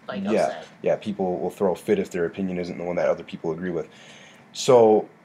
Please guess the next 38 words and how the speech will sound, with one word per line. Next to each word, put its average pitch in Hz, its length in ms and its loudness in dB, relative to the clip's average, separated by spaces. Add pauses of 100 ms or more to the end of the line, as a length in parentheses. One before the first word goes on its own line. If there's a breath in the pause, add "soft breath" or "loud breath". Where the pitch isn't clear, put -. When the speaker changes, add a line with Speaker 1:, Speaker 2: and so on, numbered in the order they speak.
(120)
Speaker 2:
you 107 100 -2
know, 92 260 6
I, 95 280 2 (120)
I 95 100 2
didn't, 98 380 -4
I 92 80 2
didn't 110 200 -2
want 98 240 6
this - 420 -4
to 92 100 -14
be 85 500 -12 (320)
you 90 100 -6
know, 73 260 -2
a - 40 -2
middle 123 320 6
finger 107 340 0
to 92 140 0
any 95 180 -2
specific - 440 -12 (100)
party 85 340 -2
or 78 60 -10
me 82 160 -10
saying, 82 360 -4
"You're 85 120 -4
wrong 85 320 4
and 82 80 0
I'm 82 200 0
right 80 220 -2
and 78 100 -16
this - 180 -8
is 78 100 -12
why." 82 300 2
I 85 80 0
just 92 240 -10
wanted 90 240 0
to 82 60 -10
make 82 280 -8
it 82 180 -4